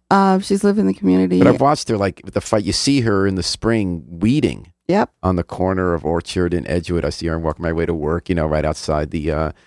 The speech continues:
Speaker 2: the mini park there that they created by the Montessori school they
Speaker 1: Mm-hmm.
Speaker 2: created. And, yeah, and, I, and it does pay dividends. You know, there, some of our commenters were complaining about Stop and Shop there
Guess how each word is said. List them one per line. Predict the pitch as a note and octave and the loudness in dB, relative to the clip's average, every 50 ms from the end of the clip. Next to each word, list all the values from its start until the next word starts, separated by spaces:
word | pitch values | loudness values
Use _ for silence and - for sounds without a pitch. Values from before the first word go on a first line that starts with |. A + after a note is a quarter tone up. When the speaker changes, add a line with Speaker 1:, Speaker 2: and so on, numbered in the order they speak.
| _ _ _ _ | _ _ _ _
Speaker 2:
the | - D#2+ | -4 -2
mini | D#2+ E2+ E2 E2 | 0 0 0 -2
park | D#2+ - - - D#2+ D#2 - - | -2 -2 0 0 0 0 -2 -2
there | E2+ E2 | -2 -2
that | D2 D2+ - | -2 -2 -2
they | F2 D#2 | -4 -6
created | - - F2 E2+ D#2 D2 D#2+ D#2 E2 D#2 D#2 - | -4 -6 -6 -4 -2 -2 -2 -2 -2 -4 -6 -4
by | - D2 D#2 D#2+ | -4 -2 -2 -2
the | D#2 D#2+ E2+ C#2 | -2 -2 -4 -4
Montessori | - D#2+ E2+ E2 - - - F2 E2+ F2+ | -2 -2 -2 -2 -4 -4 -2 0 0 0
school | - - G3+ F#3+ G#3 G#3+ F#3+ G3+ | 0 2 2 4 4 6 4 4
they | A3 A3 | 4 4
Speaker 1:
Mm-hmm. | C4+ F4 | 4 2
Speaker 2:
created. | G#4+ - F2+ F2 F2 F2 F2 F2 F2 E2+ E2+ F2 E2+ D#2 | 2 0 0 0 0 0 0 0 0 0 0 0 0 -2
And, | D#2 D#2+ E2+ E2 D#2+ - _ _ _ _ _ _ _ | -4 -4 -6 -6 -8 -10 _ _ _ _ _ _ _
yeah, | - A2 B2+ | 0 2 2
and, | C3 B2+ | 2 2
I, | A2 | 0
and | - - D3+ C#3 | 0 -2 -2 -2
it | B2+ - | 0 -2
does | D3+ D#3 - | -2 -2 -2
pay | - - C3+ A#2+ | -2 -2 -2 0
dividends. | - B2 C3 B2+ G#2+ F2+ D#2+ D#2 - | 0 0 0 0 0 -2 -2 -2 -2
You | A#2 B2+ | 0 0
know, | C#3+ A#2+ - - | 0 0 0 0
there, | D#3 C#3+ B2 D2+ B1+ - | 2 2 2 0 -4 -10
some | - - - F#3 | -4 -2 0 2
of | F3 | 2
our | D#3+ | 0
commenters | - - C#3+ C#3 C3+ - A2+ - | 2 0 0 0 0 -2 -4 -4
were | G2 A2+ A#2 | -2 -2 -2
complaining | - - F#2 - - G#2 G#2+ A#2+ C3 | -2 -4 -8 -4 -2 -2 0 0 -2
about | C3+ B2+ B2+ B2 | -2 -2 -4 -4
Stop | - - C#3 C3+ - | -2 -4 -4 -4 -2
and | C#3 - | -6 -4
Shop | - C#3+ B2+ - - | -2 -2 -2 -2 -2
there | - B2+ C3 C3 C3 | 0 0 0 0 -2